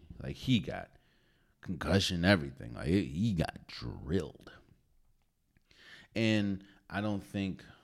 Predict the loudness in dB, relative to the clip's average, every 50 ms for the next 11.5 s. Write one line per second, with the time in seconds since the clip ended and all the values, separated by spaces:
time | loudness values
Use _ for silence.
0 | _ _ _ _ _ _ -14 -12 -8 -4 0 2 2 4 2 0 -2 -2 -2 -2
1 | -2 -2 0 2 4 4 4 4 2 0 -2 -2 -2 0 0 2 0 0 -2 -2
2 | -4 -2 -2 -2 -4 -6 -8 -8 -10 -10 -10 -8 -6 -4 -2 -2 -2 -4 -6 -8
3 | -6 -4 -4 -4 -2 -2 -2 -2 -2 -4 -6 -8 -8 -10 -16 _ _ _ _ _
4 | _ _ _ _ _ _ -16 -16 -16 -16 -18 -20 _ _ _ _ _ _ _ _
5 | -6 0 4 4 4 2 2 4 6 8 10 10 8 6 4 -2 -6 -12 -16 -20
6 | -20 -20 -20 -20 -20 -20 -20 -20 -20 _ -20 -20 _ _ _ _ _ _ _ _
7 | _ -6 0 2 2 6 8 8 8 8 6 2 2 4 4 4 4 2 0 -4
8 | -10 -20 -20 -20 -20 -16 -6 0 4 4 4 4 4 2 2 0 0 2 2 4
9 | 4 2 0 -2 -10 -20 -20 -12 -6 -2 -2 -2 -2 -2 -2 0 2 2 2 2
10 | 2 0 0 -2 -2 2 4 4 4 4 4 0 0 2 0 0 0 -2 -4 -4
11 | -4 -6 -6 -6 -6 -6 -6 -8 -12